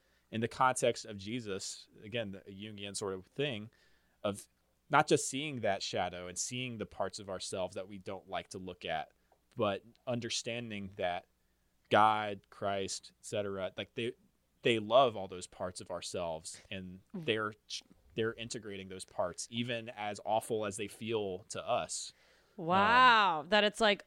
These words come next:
Speaker 2: all of that is included, and, like, the, like,
Speaker 1: It,
Speaker 2: God
Speaker 1: yeah.
Speaker 2: or whatever you think is that, like, it's aware of the ugly, quote, ugly stuff too, and it's fine. Like, it's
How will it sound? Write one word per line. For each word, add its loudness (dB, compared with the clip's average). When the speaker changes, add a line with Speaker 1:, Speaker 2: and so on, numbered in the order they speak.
Speaker 2:
all 10
of 0
that 10
is 4
included, 4
and, 0
like, 0
the, -10
like, 6
Speaker 1:
It, -2
Speaker 2:
God 10
Speaker 1:
yeah. 10
Speaker 2:
or 10
whatever 8
you 2
think 6
is 8
that, 10
like, 8
it's 4
aware 8
of 0
the 8
ugly, 6
quote, 10
ugly 8
stuff 4
too, 0
and 0
it's -2
fine. 2
Like, -4
it's -4